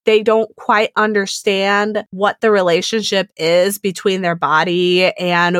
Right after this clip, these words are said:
basically <laughs> the product of their body. Like, they don't really understand that. And so where a neurotypical person would understand exactly what's happening with our digestive process, oftentimes an autistic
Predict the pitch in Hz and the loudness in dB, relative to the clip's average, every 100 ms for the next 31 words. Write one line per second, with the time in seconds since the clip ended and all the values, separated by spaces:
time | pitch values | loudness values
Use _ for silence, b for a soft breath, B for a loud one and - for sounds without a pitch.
0 | - 175 175 170 170 190 202 180 165 - | -2 -4 -4 -4 -4 -2 -2 -4 -4 -2
1 | 147 180 214 - 190 190 185 175 185 196 | -2 0 -2 -4 -6 -4 -2 0 0 0
2 | 196 160 165 - 214 226 202 214 208 175 | -2 -2 -4 0 0 2 0 0 0 -2
3 | - - 220 233 214 - - 196 220 247 | -4 -2 0 2 0 -4 -8 -6 -4 -2
4 | 269 277 - 214 220 - 240 208 208 202 | -2 -4 -4 -4 -4 -2 0 2 2 0
5 | 190 - 202 196 220 214 208 202 - 202 | -6 -12 -14 -2 0 2 2 2 -2 -4
6 | 196 220 220 214 240 220 202 185 - 202 | -2 0 -2 -2 -4 -4 -6 -6 -2 -2
7 | 202 - 190 175 180 - 214 208 - 196 | -4 -6 -4 -4 -8 -4 0 0 2 0
8 | 196 190 - 208 190 160 180 180 165 196 | 0 -4 -2 0 0 -2 -6 -2 -2 0
9 | 208 185 - 165 - 170 170 170 - 165 | -2 -2 -2 -2 -2 -4 -4 -6 -2 -2
10 | 170 160 170 165 - 175 - - - 180 | 0 -2 -4 -8 -8 -8 -8 -16 -10 -4
11 | 160 196 - - - 226 240 220 214 185 | -4 -6 -10 -6 0 0 0 -2 -2 -2
12 | 185 175 190 180 214 202 - 202 180 | -2 -2 0 0 -4 -4 -2 -2 -2